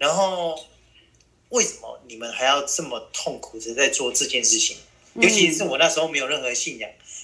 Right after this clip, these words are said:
Speaker 1: 我是第一年走，
Speaker 2: 嗯。
Speaker 1: 我更，更匪夷所思。然后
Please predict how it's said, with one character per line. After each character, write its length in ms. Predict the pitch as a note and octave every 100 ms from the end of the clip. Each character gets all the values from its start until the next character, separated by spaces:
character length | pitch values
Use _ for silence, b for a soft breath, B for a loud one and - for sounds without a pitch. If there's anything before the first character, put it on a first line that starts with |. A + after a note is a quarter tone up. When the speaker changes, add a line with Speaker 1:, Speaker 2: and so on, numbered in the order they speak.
| B
Speaker 1:
我 100 | B2+
是 100 | E3
第 160 | E3+
一 60 | E3+
年 200 | C#3 A#2
走， 280 | - - - - -
Speaker 2:
嗯。 220 | G#3+ G#3+
Speaker 1:
我 140 | F#3 E3
更， 220 | - E3 - - _ _
更 320 | - G#3 E3+ - - _ _ _ _
匪 320 | - - D3 -
夷 80 | C3
所 260 | - A2+
思。 360 | - - B2+ B2+
然 100 | B2
后 400 | - F3 D3+ -